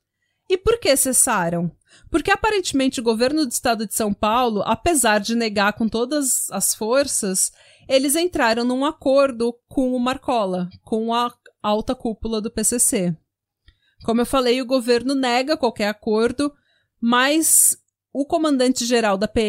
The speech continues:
M na época, que era o coronel Eliseu Ecler Teixeira Borges, ele admitiu sim que houve uma conversa entre o líder do P C C, Marcola, a advogada dele e um policial militar no domingo do Dia das Mães.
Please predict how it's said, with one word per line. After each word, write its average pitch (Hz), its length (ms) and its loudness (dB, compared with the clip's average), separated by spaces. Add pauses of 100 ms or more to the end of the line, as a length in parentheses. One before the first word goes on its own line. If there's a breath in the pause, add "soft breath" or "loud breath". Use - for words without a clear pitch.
M 196 140 2
na 208 200 -2
época, 226 520 -2
que 202 120 -6
era 208 100 0
o 208 60 -8
coronel 220 500 -2
Eliseu 202 500 -2
Ecler 214 440 -4
Teixeira 196 420 -6
Borges, 220 640 0
ele 220 160 -2
admitiu 247 560 -2
sim 262 300 -2
que 262 160 -6
houve 254 240 0
uma 339 160 -4
conversa 214 760 -4
entre 269 280 -4
o - 20 -2
líder 240 300 -4
do 202 120 -10
P 208 160 -6
C 208 200 -2
C, 190 320 -2
Marcola, 202 680 -2 (280 loud breath)
a 233 140 0
advogada 247 640 -2
dele 226 460 -2
e 240 140 -4
um 247 100 -2
policial 226 680 -2
militar 214 680 -2
no 226 180 -2
domingo 247 440 -2
do 240 120 -6
Dia 233 220 -4
das 262 200 -2
Mães. 208 420 0